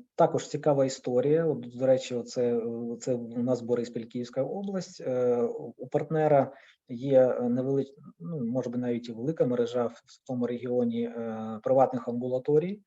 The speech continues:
які працюють, да, з Н-, Н З С У. І ви-, також вони вирішили, що було б доцільно, щоб пацієнти, не відходячи, умовно кажучи, від лікаря, тут же в тому ж приміщенні здали необхідні аналізи, ну, і отримали результати як на, як намога швидше.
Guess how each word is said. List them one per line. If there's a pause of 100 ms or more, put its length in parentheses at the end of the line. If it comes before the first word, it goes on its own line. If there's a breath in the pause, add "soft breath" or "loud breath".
(520 soft breath)
які
працюють,
да,
з
Н-,
Н
З
С
У. (800)
І
ви-, (180)
також
вони
вирішили,
що
було
б
доцільно,
щоб
пацієнти, (300 loud breath)
не
відходячи,
умовно
кажучи,
від
лікаря,
тут
же
в
тому
ж
приміщенні
здали
необхідні
аналізи, (460 soft breath)
ну,
і
отримали
результати
як
на,
як
намога
швидше.